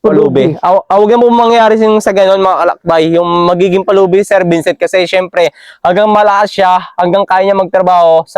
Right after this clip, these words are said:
Speaker 1: mga magbibigay ng blessing, opportunity, ah, bilang isang magtatrabaho dito sa bayan ng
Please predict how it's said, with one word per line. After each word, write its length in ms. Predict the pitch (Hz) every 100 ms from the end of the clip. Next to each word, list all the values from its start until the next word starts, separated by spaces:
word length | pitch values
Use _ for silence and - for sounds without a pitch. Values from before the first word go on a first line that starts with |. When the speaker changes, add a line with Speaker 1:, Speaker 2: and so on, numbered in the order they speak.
| 180
Speaker 1:
mga 520 | 180 175 175 170 170
magbibigay 640 | 170 170 190 190 214 214 202
ng 160 | 196
blessing, 480 | 175 208 202 208 202 - _
opportunity, 800 | - 202 185 202 202 196 190 185 - _ _ _
ah, 480 | - 160 160 160 160
bilang 320 | 160 190 190
isang 240 | 180 190 190 190 185 185 185
magtatrabaho 720 | 175 190 185 190 185 180 185 - _ _ _
dito 240 | 175 180
sa 480 | 175 180 175 170 170
bayan 400 | 165 196 202 202
ng 140 | 196